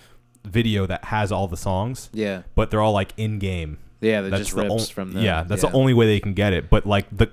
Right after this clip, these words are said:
Speaker 1: the Barbershop, Barbershop,
Speaker 2: Yeah, Barbershop.
Speaker 1: Corp Terp.
Speaker 2: I, we're slurring worse than when we had the
Speaker 1: I know.
Speaker 2: fucking
Speaker 1: What's happening?
Speaker 2: I don't know, man.
Speaker 1: Kona, you're hurting us. Um,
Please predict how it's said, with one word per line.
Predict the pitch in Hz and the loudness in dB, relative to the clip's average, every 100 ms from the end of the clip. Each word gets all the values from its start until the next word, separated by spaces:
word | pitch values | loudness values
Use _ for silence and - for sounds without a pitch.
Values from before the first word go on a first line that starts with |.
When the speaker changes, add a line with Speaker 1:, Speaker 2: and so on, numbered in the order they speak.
| - | -2
Speaker 1:
the | 107 107 101 98 - 104 | 0 2 4 2 0 -2
Barbershop, | 101 135 165 - 151 143 - | 4 6 6 4 4 4 0
Barbershop, | 131 104 110 127 131 - 101 113 - - | -2 4 6 6 4 6 4 4 2 2
Speaker 2:
Yeah, | 117 | 4
Barbershop. | 113 135 120 92 92 | 4 4 2 -2 6
Speaker 1:
Corp | 135 127 - - | 8 8 6 6
Terp. | 117 117 113 - - - - - - - | 8 8 6 4 0 -4 -18 -20 -10 2
Speaker 2:
I, | 156 - | 2 6
we're | 190 | 4
slurring | 254 - 226 220 196 | 4 2 4 4 4
worse | 190 226 214 - - - - - | 4 4 2 -4 -12 -20 -18 2
than | 196 208 214 | 4 6 6
when | 226 220 | 4 6
we | 233 | 6
had | 233 233 | 6 6
the | 135 | 8
Speaker 1:
I | 147 | 10
know. | 165 190 | 12 12
Speaker 2:
fucking | 269 | 12
Speaker 1:
What's | 156 - | 10 10
happening? | 180 240 226 147 101 82 - - - | 10 8 8 4 4 -2 -10 -20 -14
Speaker 2:
I | |
don't | 123 | -12
know, | 98 | -12
man. | 85 - - - _ - | -16 -20 -20 -20 _ -8
Speaker 1:
Kona, | - 156 175 90 80 | 4 6 8 6 2
you're | 95 95 | 2 4
hurting | - - | 4 2
us. | 87 82 - - | -2 -2 -6 2
Um, | 131 143 143 139 131 | 6 8 6 2 -2